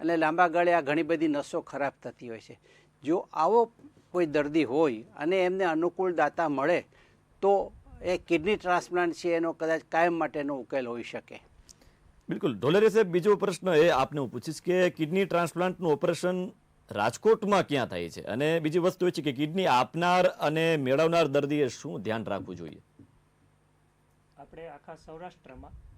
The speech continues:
Speaker 3: બી ટી સવાણી કિડની હોસ્પિટલ ખાતે ગવર્મેન્ટ એપ્રુવ્ડ, અ, ટ્રાન્સપ્લાન્ટ સેન્ટર છે અને અમારી આખી ટીમ નેફ્રોલોજિસ્ટ અને યુરોલોજિસ્ટ, અ, કાર્યક્ષમ ક-, ટીમ છે.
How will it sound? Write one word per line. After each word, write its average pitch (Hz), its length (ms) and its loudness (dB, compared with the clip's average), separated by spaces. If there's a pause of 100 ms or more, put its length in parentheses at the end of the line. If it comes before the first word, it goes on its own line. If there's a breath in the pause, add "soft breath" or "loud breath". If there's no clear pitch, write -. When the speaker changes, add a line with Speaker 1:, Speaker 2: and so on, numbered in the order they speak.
Speaker 3:
બી 131 80 -20
ટી 156 140 -20
સવાણી 156 360 -18
કિડની 147 320 -20
હોસ્પિટલ 135 520 -20
ખાતે 131 360 -20 (120)
ગવર્મેન્ટ 143 500 -20
એપ્રુવ્ડ, 135 400 -20 (580)
અ, - 20 -18 (680)
ટ્રાન્સપ્લાન્ટ 131 420 -20
સેન્ટર 113 320 -18
છે - 160 -12
અને 139 420 -20
અમારી 131 320 -20
આખી 123 340 -20
ટીમ 139 160 -20 (420)
નેફ્રોલોજિસ્ટ 135 640 -6 (140)
અને 123 160 -8
યુરોલોજિસ્ટ, 120 600 -8 (580 soft breath)
અ, 123 40 -10 (680)
કાર્યક્ષમ 127 520 -6
ક-, 127 240 -10
ટીમ 131 320 -6
છે. 113 140 -12